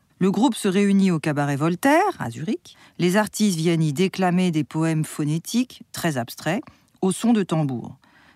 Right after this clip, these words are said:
Sophie Tauber apporte une nouvelle dimension à ce spectacle. Accompagnée par les lectures de ses amis, elle danse selon ses propres chorégraphies et vêtue de ses propres costumes, dont on voit en fait des photos dans la salle Abstraction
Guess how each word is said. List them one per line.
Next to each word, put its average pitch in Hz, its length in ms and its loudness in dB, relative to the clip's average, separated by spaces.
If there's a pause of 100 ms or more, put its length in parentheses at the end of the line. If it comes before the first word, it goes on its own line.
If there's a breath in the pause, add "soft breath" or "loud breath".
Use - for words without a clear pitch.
Sophie 233 340 0
Tauber 254 420 2
apporte 226 340 -2
une 190 120 2
nouvelle 214 260 2
dimension 196 520 2
à 185 60 2
ce 180 140 -4
spectacle. - 640 -6 (340 loud breath)
Accompagnée 220 720 2
par 160 180 0
les 170 120 0
lectures 185 380 -2
de 165 100 0
ses 156 260 -2
amis, 160 300 2 (120)
elle 151 220 -2
danse 156 560 -2
selon 208 360 0
ses 175 160 -2
propres - 440 -2
chorégraphies 170 800 -2 (320 loud breath)
et 170 40 -2
vêtue 185 360 0
de 202 100 2
ses 156 180 -2
propres - 480 -2
costumes, - 560 -8 (160)
dont 175 200 -2
on 220 80 4
voit 196 440 2
en - 120 0
fait 190 240 -2
des 156 120 0
photos 247 600 -2
dans 254 300 2
la 214 120 4
salle 165 460 -2 (160)
Abstraction 233 800 -2